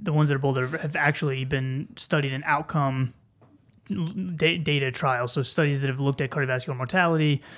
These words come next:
um, non-fatal M I, non-fatal stroke, things like that. Um, those are the reason for being bold in that case. And then in some cases, like atorvastatin, forty milligrams,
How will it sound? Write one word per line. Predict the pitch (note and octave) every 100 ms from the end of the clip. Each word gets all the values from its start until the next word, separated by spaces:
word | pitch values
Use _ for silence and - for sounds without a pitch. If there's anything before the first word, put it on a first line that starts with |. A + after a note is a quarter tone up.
| -
um, | - C3+ C3 C#3 F3
non-fatal | C#3 C#3 C#3+ C3+
M | C#3
I, | C#3
non-fatal | C3+ B2+ C#3 B2
stroke, | - D3+ C#3+
things | D3+ D3
like | C3+
that. | C#3+ C3 C#3+ - - -
Um, | F#3 C#3+
those | D#3+ D#3+
are |
the | D3+
reason | C#3 C#3 C3+ C3 B2+
for | - C3 B2+ B2 -
being | D#3 C3+ B2+
bold | B2+ B2
in | B2
that | B2 C#3+
case. | F3 - - - _ _ _ _
And | -
then | C#3+
in | C3+
some | E3 D3
cases, | D3+ C3+ C#3
like | C3+
atorvastatin, | F#3 - D#3+ D3+ - C#3 C3
forty | - D#3+ D3
milligrams, | C#3 C3+ B2+ C3 B2 B2 -